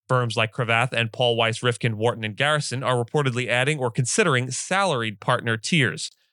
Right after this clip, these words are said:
However, some firms like Cleary Gottlieb Steen and Hamilton are holding on to the single-tier partnership model for now.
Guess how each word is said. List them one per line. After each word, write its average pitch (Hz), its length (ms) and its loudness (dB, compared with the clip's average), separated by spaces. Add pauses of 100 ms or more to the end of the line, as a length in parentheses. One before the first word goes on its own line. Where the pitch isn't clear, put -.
(260)
However, 117 300 0
some 120 240 0
firms 123 320 0
like 117 120 2
Cleary 123 280 0
Gottlieb 120 440 0
Steen 123 300 0
and 113 120 -2
Hamilton 143 520 0
are 120 200 0
holding 143 280 0
on 120 160 2
to 120 80 -4
the 110 120 0
single-tier 131 520 0
partnership 123 540 -2
model 98 280 0
for 104 240 -2
now. 101 360 0